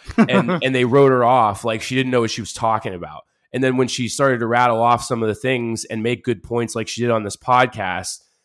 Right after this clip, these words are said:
Speaker 1: they kinda, like, grumbled their way, you know, they grumbled their way out of the conversation. Just some good old-fashioned Midwestern sexism right there, Blackburn,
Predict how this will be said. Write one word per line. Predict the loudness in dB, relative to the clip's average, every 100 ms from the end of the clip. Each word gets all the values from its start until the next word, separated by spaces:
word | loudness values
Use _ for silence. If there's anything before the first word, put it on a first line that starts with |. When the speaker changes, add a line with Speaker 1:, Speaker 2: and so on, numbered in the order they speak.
| _
Speaker 1:
they | -8
kinda, | -2 0 2
like, | -2
grumbled | 0 0 2 -2 -2
their | -2
way, | 0 0 -2 -8 -10
you | -8 -6
know, | -4
they | -6
grumbled | -2 -2 0 -2
their | -2
way | 0 0
out | -2
of | -4
the | -6
conversation. | -8 -8 -10 -8 -8 -10 -16 _ _ _
Just | -12
some | -10 -8
good | 0 4
old-fashioned | 4 2 0 0 0 -4 -4
Midwestern | -2 0 0 -2 -10
sexism | -8 -8 -8 -10 -12 -10
right | -10 -8
there, | -10 -8
Blackburn, | -10 -10 _ -14 -14